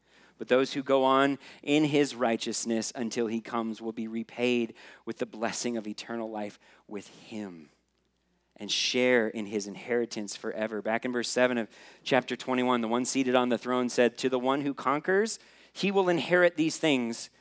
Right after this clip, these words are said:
and I will be his God, and he will be my son." Sonship and inheritance always go together in the Bible. In Romans eight, the Apostle Paul says that those,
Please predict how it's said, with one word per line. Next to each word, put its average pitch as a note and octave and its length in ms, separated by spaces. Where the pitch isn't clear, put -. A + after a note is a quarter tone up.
and B2 100
I C#3+ 80
will E3 100
be E3+ 160
his D#3 180
God, D3+ 300
and D3+ 140
he D#3 120
will D#3 140
be D3 160
my C3+ 180
son." A#2+ 520
Sonship D#3+ 600
and C3 140
inheritance B2+ 640
always A#2+ 220
go B2 140
together G2 500
in F#2+ 220
the F2+ 60
Bible. E2+ 300
In G2 80
Romans A#2 300
eight, A#2+ 160
the A#2 60
Apostle A#2 340
Paul A#2 260
says A2+ 340
that A#2 200
those, A#2+ 400